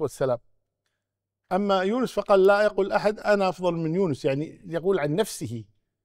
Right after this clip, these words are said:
أنه أفضل من يونس، لأن البعض ممكن يشوف أن يونس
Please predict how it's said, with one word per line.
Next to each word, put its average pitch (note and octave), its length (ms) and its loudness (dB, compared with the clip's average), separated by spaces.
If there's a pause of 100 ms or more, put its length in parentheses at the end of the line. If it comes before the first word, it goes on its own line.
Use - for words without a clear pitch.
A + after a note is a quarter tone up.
(280)
أنه E3 180 -2
أفضل E3+ 180 0
من D#3+ 120 -4
يونس، D#3 240 -4
لأن D3+ 120 -4
البعض E3 320 0
ممكن D#3+ 360 -10
يشوف D#3 300 -6 (380)
أن D#3 140 -2
يونس E3+ 560 -2